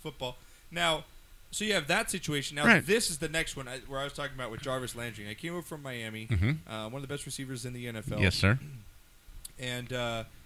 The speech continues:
Speaker 1: got a fat new contract.
Speaker 2: Mm-hmm.
Speaker 1: Signed, try, trying, you know, you know, Cleveland's trying to do that whole turnaround thing, analytics
Speaker 2: Right.
Speaker 1: thing. And, uh,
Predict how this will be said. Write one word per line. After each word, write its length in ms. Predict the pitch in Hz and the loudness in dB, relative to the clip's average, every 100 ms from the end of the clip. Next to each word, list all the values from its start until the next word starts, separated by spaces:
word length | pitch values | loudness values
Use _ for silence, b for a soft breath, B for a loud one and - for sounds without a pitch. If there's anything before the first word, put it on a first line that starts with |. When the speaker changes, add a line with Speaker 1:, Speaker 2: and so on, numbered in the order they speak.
| - | -6
Speaker 1:
got 120 | 131 | -6
a 40 | |
fat 260 | 117 147 147 | -2 -2 -2
new 80 | 147 | -6
contract. 480 | 143 139 143 135 131 - - | -6 -6 -6 -8 -10 -8 0
Speaker 2:
Mm-hmm. 200 | 65 156 | 2 2
Speaker 1:
Signed, 320 | 160 131 123 - | 2 -6 -8 -10
try, 140 | 123 | -10
trying, 240 | 123 127 127 | -6 -6 -6
you 120 | 123 | -10
know, 40 | 120 - - | -10 -14 -16
you 80 | 107 | -14
know, 60 | - | -12
Cleveland's 240 | 127 127 131 | -10 -10 -10
trying 140 | 131 | -8
to 60 | 135 | -6
do 60 | |
that 60 | 131 | -4
whole 160 | 139 143 - | -4 -4 -8
turnaround 400 | 110 135 135 135 | -10 -10 -10 -10
thing, 160 | 131 120 | -10 -10
analytics 200 | 117 127 104 | -10 4 8
Speaker 2:
Right. 180 | 165 | 8
Speaker 1:
thing. 200 | - 131 131 b b b | 8 -6 -10 b b b
And, 340 | 113 117 123 123 | -6 -4 -4 -2
uh, 300 | 123 120 | 0 0